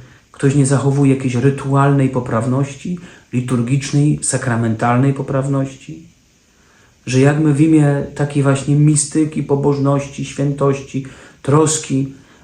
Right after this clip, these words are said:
o literę prawa, o literę liturgiczną, potrafimy też pogardzić drugim człowiekiem. Cóż to jest za troska o liturgię, którą kocham,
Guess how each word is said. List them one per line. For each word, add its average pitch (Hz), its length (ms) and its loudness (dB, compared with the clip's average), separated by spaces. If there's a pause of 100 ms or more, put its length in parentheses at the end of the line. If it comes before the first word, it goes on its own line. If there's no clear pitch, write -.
o 135 460 4
literę 143 380 2
prawa, 131 500 0
o - 80 -2
literę 139 380 2
liturgiczną, 139 800 0 (540)
potrafimy 139 420 0
też 135 160 -4
pogardzić 135 640 0
drugim 139 280 2
człowiekiem. 139 720 -4 (140)
Cóż 202 300 2
to 143 120 2
jest 143 360 2
za 127 480 0 (520)
troska 165 420 2
o 151 60 2
liturgię, 143 720 0 (800)
którą 127 260 -2
kocham, 160 640 0